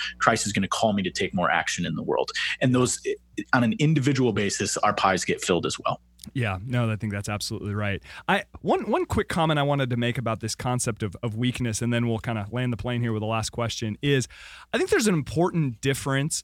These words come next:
Speaker 2: between, and I, and I think even with the pie analogy, we're gonna be strong in some areas and weak in some areas.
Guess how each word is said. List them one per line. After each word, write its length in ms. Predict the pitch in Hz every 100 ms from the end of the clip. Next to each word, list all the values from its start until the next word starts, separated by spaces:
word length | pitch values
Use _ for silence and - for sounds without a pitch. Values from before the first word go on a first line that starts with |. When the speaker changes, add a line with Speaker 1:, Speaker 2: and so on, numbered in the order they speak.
| - 127
Speaker 2:
between, 640 | 143 - 151 147 139 139
and 140 | 185 208
I, 60 |
and 120 | 196 208
I 60 |
think 160 | 214 240
even 220 | 233 208
with 100 | 185
the 60 | -
pie 220 | 226 214
analogy, 420 | 143 120 120 123
we're 100 | 156
gonna 120 | 165
be 80 | 143
strong 340 | - 175 160
in 80 | 151
some 140 | 143 143
areas 280 | 143 143
and 120 | 131 135
weak 120 | 135
in 60 | 131
some 120 | 127
areas. 200 | 120